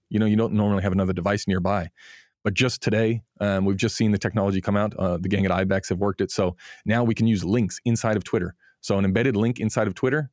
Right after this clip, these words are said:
you watch the highlight, you watch the game live as it streams, you can cl-, click on the link, it immediately opens your Lightning wallet, um, and you can send the right amount of sats, you can send a message along with those sats, uh, to the players,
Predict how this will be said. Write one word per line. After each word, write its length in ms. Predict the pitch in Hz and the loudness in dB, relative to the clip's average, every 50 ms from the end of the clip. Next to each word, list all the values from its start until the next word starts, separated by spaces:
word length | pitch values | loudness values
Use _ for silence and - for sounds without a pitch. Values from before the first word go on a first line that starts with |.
| _ - | _ -6
you 100 | - 101 | -2 -2
watch 300 | 95 92 104 127 - - | 0 0 0 -2 -2 -4
the 80 | - 104 | -4 -2
highlight, 400 | 110 123 123 120 120 120 117 82 | 0 0 0 2 0 0 -2 -2
you 80 | 98 95 | -4 -2
watch 240 | 90 107 117 - | -2 -2 -4 -6
the 80 | - - | -8 -4
game 240 | 117 117 113 104 98 | -2 0 0 2 0
live 320 | 95 95 98 104 107 110 | 0 0 0 2 0 0
as 100 | 107 90 | 0 0
it 100 | 95 87 | -2 -4
streams, 440 | - - - 110 120 131 143 - - _ - - - _ - | -4 -2 -2 0 0 0 -2 -4 -8 _ -20 -20 -20 _ -4
you 100 | 101 98 | -4 -2
can 160 | - 95 92 87 - | 0 0 -2 -2 -4
cl-, 160 | - - - - - | -8 -8 -8 -8 -6
click 220 | - - 135 - | -2 -2 0 0
on 80 | 120 113 | 2 0
the 80 | 101 95 | 2 2
link, 320 | 95 117 143 151 - - - | 2 2 0 -2 -4 -4 -2
it 60 | 101 | 0
immediately 380 | 101 104 117 123 127 113 104 107 | 2 2 2 2 2 2 2 2
opens 340 | 82 117 117 123 113 107 | 0 0 0 0 -2 0
your 120 | - 98 95 | 0 0 0
Lightning 380 | 95 - 101 110 107 107 101 - _ _ | 0 0 0 2 0 0 0 -2 _ _
wallet, 360 | - 85 98 107 127 131 - _ _ _ _ _ _ _ | -6 -2 0 0 0 -2 -4 _ _ _ _ _ _ _
um, 220 | - 92 95 95 90 | -4 -2 0 0 2
and 120 | 90 101 | 2 2
you 60 | 95 | 2
can 140 | - 101 92 | 2 0 -2
send 180 | - - 107 107 | 0 2 2 2
the 140 | 104 101 | 2 2
right 180 | 95 92 101 104 | 2 2 2 2
amount 140 | 101 98 98 | 2 0 0
of 80 | 92 | 0
sats, 240 | - 117 120 120 - | 0 -2 -2 -2 -2
you 80 | 92 90 | -4 -4
can 100 | 95 90 | -4 -2
send 180 | - 110 98 | -2 0 0
a 40 | 95 | 2
message 420 | 92 101 110 - - 123 117 - - - | 2 2 0 0 0 -2 -2 -4 -4 -4
along 260 | 98 104 101 110 113 | -2 0 0 2 0
with 120 | 117 113 | 0 0
those 200 | - 113 110 - | 0 0 -2 0
sats, 320 | - 117 110 110 - - - _ _ - - - _ _ - | 0 -2 -2 -2 -4 -8 -16 _ _ -20 -20 -20 _ _ -4
uh, 220 | 95 95 95 90 | -2 0 0 0
to 100 | - - | 0 0
the 80 | 107 101 | -2 0
players, 400 | - 110 101 110 113 120 117 | 0 0 2 2 2 0 -2